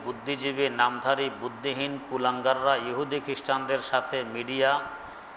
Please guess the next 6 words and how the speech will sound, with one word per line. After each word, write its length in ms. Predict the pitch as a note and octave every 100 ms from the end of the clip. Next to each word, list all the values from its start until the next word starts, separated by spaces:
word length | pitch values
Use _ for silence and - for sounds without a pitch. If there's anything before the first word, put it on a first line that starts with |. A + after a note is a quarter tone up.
| - - -
ক্রসেডে 560 | B2+ B2+ C#3 B2+ B2
শরিক 360 | - A#2+ A#2+ A#2+ -
হয়ে 280 | C#3+ A#2 A2+ - - - - -
ইসলামপন্থীদের 1080 | A#2+ - C#3 C#3 - B2+ B2 C#3 B2+ C#3 B2+
মৌলবাদী 760 | B2 B2 B2 B2 B2 A#2 A#2+ A#2
বলে 280 | A#2+ C#3